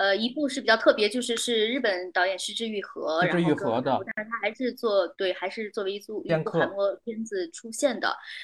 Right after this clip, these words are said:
Speaker 1: 然后因为是枝裕和是我个人就自己就特别喜欢的一个导演，包括当时《小偷家族》的时候，呃，他拿金棕榈的时候，其实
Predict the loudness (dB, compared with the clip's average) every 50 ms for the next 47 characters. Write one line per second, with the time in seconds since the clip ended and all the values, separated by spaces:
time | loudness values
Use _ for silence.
0 | -16 -14 -2 0 2 2 2 2 2 2 4 6 6 6 8 8 6 6 4 2
1 | 2 2 2 2 2 0 2 2 2 2 2 0 -2 -2 -2 -2 -2 -2 -2 -4
2 | -4 -6 -10 _ 0 2 4 4 4 2 0 -4 -6 -6 _ -10 -10 -8 -6 -6
3 | -6 -6 -8 -10 -10 -4 -4 -4 -4 -4 -6 -10 -12 -12 -12 -12 -10 -6 -6 -4
4 | -4 -4 -4 -4 -6 -6 -8 -6 -4 -4 -4 -4 -6 -6 -6 -6 -8 -8 -8 -8
5 | -8 -8 -8 -8 -6 -4 -4 -4 -6 -6 -6 -6 -6 -8 -8 -10 -12 -8 -2 0
6 | 2 2 2 0 -4 -10 -16 -16 -18 -14 -10 -6 -6 -4 -2 -2 -2 -4 -6 -8
7 | -10 -6 -6 -4 0 0 0 0 2 4 4 4 4 6 6 6 6 4 2 -2
8 | -6 -6 -4 -4 -2 -2 -2 -4 -2 2 4 4 4 2